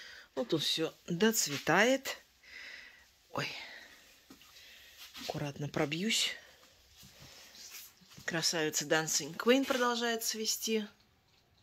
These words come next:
Муха продолжает летать. Че здесь питаться, я не знаю, но откуда-то вылезла. Вот, непонятно, кто решил цвести. Как раз пора-, проверю, поставлю бирку.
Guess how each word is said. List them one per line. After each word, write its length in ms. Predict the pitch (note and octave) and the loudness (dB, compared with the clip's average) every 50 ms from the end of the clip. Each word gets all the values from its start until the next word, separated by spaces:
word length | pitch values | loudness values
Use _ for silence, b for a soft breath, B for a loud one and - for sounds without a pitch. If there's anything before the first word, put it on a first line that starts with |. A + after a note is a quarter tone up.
| _ _ _ - _ _ _ _ _ _ _ _ _ _ _ _ _ _ _ _ | _ _ _ -20 _ _ _ _ _ _ _ _ _ _ _ _ _ _ _ _
Муха 360 | - - - G#3+ A3 - - - | -18 -16 -14 -14 -12 -14 -14 -12
продолжает 720 | - B3+ A#3 A3 A#3 A#3 A#3 A#3 A#3 A#3 A#3 A3+ A3+ A3+ | -8 -8 -8 -6 -6 -6 -6 -4 -6 -6 -6 -8 -10 -12
летать. 400 | A3+ G#3+ A3 - - A3 G#3+ G#3+ - | -14 -16 -16 -14 -14 -14 -12 -10 -10
Че 200 | - A3 G#3 G3+ | -10 -10 -10 -12
здесь 160 | G3+ G3+ - | -14 -14 -14
питаться, 540 | - - G3+ G3 - G3+ G3+ G3 - - G3+ | -14 -16 -14 -12 -12 -12 -10 -10 -12 -12 -10
я 120 | G3+ G3+ | -10 -10
не 120 | G3+ G#3+ G#3+ | -10 -12 -12
знаю, 280 | A3 C4+ D4 E4 D#4 | -10 -10 -8 -8 -8
но 200 | B3 A#3+ - - - _ _ _ _ _ _ B B B B B B B B | -8 -8 -10 -12 -16 _ _ _ _ _ _ B B B B B B B B
откуда-то 540 | B F3+ - - - A3+ A3+ A3 - - G#3 | B -16 -16 -12 -8 -8 -6 -2 0 0 2
вылезла. 600 | F3+ F3 E3+ E3 E3 D#3 D3+ E3 F3 E3+ E3+ E3+ E3+ b b b _ B B B B B B B B B B B B B B B B B B - | 4 6 6 6 4 2 2 0 0 0 -2 -4 -8 b b b _ B B B B B B B B B B B B B B B B B B 2
Вот, 380 | G#3+ A3 A3+ A3+ A3+ A3 A3 | 6 8 10 10 10 8 8
непонятно, 520 | A3 A#3+ A#3 B3+ B3+ C4+ D#4 D#4 - C4+ B3 | 6 8 10 10 10 10 8 4 2 2 0
кто 460 | - - - G#3 G3+ F#3+ F#3+ G3 F#3 B B B B B B B B B | 0 4 10 12 12 12 12 10 6 B B B B B B B B B
решил 340 | G3+ F#3 F#3 - - G#3 F#3+ | 0 4 4 4 4 4 4
цвести. 480 | - - - G3 F#3 - - - - F3+ | 0 0 2 4 4 4 4 4 0 0
Как 220 | - F#3 F3+ - | 2 0 0 2
раз 160 | F#3 F#3 - | 0 -2 0
пора-, 260 | - - F#3 F#3 F#3 | 2 2 2 4 2
проверю, 640 | F3+ - - G3 F#3+ F#3 F#3+ G3+ G#3+ A3 G3+ F#3 F3+ - - B B B B B B B B B B B | 2 2 4 6 8 10 10 10 10 8 8 6 4 -4 -12 B B B B B B B B B B B
поставлю 580 | - E3+ E3+ - - - F#3 F3+ F3+ F3+ F3+ D#3+ | -4 -2 0 0 4 6 6 6 8 6 4 4
бирку. 600 | D3 E3 E3+ E3+ E3 - - - E3+ E3 E3+ | 4 6 4 4 4 2 2 4 4 4 4